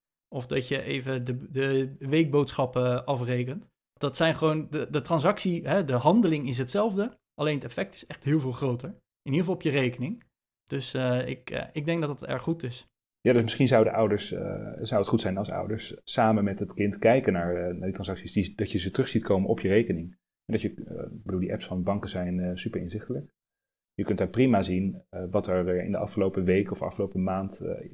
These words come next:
Speaker 2: binnen is gekomen op de rekening en wat er uit is gegaan. Nou, dat is allemaal heel bazaal, maar tegelijkertijd, eh, vroeger hadden we misschien een potje op onze kamer staan met muntjes en daar zag je het vanzelf of muntje, of het potje helemaal vol, eh, liep of dat hij helemaal leeg was.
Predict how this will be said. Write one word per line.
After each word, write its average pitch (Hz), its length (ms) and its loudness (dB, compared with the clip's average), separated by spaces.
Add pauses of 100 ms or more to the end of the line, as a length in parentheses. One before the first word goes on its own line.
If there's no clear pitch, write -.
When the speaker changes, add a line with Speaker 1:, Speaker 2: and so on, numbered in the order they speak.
(120)
Speaker 2:
binnen 107 240 2
is 120 80 -4
gekomen 127 260 4
op 123 60 -4
de 123 60 -2
rekening 117 300 0
en 98 60 0
wat 95 100 0
er - 60 -4
uit 110 180 0
is 101 120 -6
gegaan. 90 380 -12 (500)
Nou, - 180 -8
dat - 100 -20
is - 160 -6
allemaal 123 200 0
heel 123 180 2
bazaal, 98 360 0
maar 113 100 0
tegelijkertijd, 110 800 -4 (280)
eh, - 140 -8
vroeger - 260 -6
hadden 92 160 0
we 92 400 0
misschien 104 260 -4
een 98 100 -2
potje 101 300 0
op 95 140 -2
onze 104 220 -2
kamer 123 280 2
staan 90 240 -4
met 90 120 -2
muntjes 98 420 -2
en - 120 -6
daar 98 120 -2
zag - 140 -6
je - 60 -4
het - 100 -8
vanzelf 110 340 0
of 92 140 -4
muntje, 98 340 -2
of 90 80 -10
het 95 120 -6
potje 98 220 0
helemaal 92 200 0
vol, 90 380 0
eh, 87 80 -6
liep 92 200 0
of 90 100 -4
dat - 140 -8
hij 95 80 -4
helemaal 92 240 -2
leeg 104 200 2
was. - 360 -10